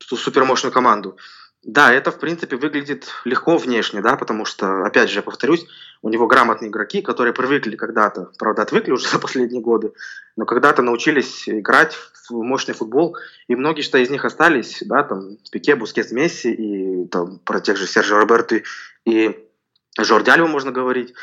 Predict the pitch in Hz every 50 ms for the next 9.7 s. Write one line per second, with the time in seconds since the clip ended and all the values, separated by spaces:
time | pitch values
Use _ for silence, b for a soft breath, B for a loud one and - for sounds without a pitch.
0 | B B B B B B _ - 123 123 - - 156 202 214 202 - 151 160 170
1 | 139 139 131 135 131 127 123 - 131 117 - 151 147 107 107 98 - - - 110
2 | 101 101 98 95 90 117 135 147 131 107 104 - - - 107 - - 107 113 -
3 | 156 165 160 147 131 120 113 113 110 113 107 - 135 147 143 143 139 127 131 120
4 | 117 123 120 120 - - 120 131 131 135 120 127 127 139 127 - 131 131 139 139
5 | 135 117 - - - - _ _ _ - - 120 110 113 104 101 117 127 156 156
6 | 139 - - 113 110 104 104 107 120 123 117 117 131 131 127 131 131 143 160 156
7 | 135 117 120 113 - 120 113 131 120 104 - 110 - - 131 135 127 127 123 117
8 | b b b b b b b b b _ _ _ - 123 127 123 - - 165 156
9 | - 131 117 - 123 117 - - - - 104 101 95 b